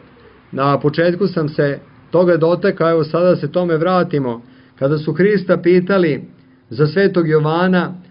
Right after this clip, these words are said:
on odgovara da on nije trska koju vetar nosi, niti je čovjek obučen u meke haljine, kaže, takvi su po dvorovima,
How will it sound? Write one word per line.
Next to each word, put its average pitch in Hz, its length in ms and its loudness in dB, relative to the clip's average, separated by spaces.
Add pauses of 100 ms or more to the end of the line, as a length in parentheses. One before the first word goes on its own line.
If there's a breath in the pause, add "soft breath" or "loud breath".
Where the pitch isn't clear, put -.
(180 loud breath)
on 180 140 2
odgovara 170 720 2 (500 soft breath)
da 139 480 0 (220)
on 160 180 2
nije 190 320 2
trska 190 500 0
koju 170 220 2
vetar 180 400 2
nosi, 147 460 -2 (1700 soft breath)
niti 190 300 2
je 170 200 4
čovjek 185 340 2
obučen 190 480 2
u 170 60 2
meke 185 380 0
haljine, 170 500 0
kaže, 156 300 0
takvi 156 320 -2
su 156 180 -6
po 139 120 -6
dvorovima, 139 680 0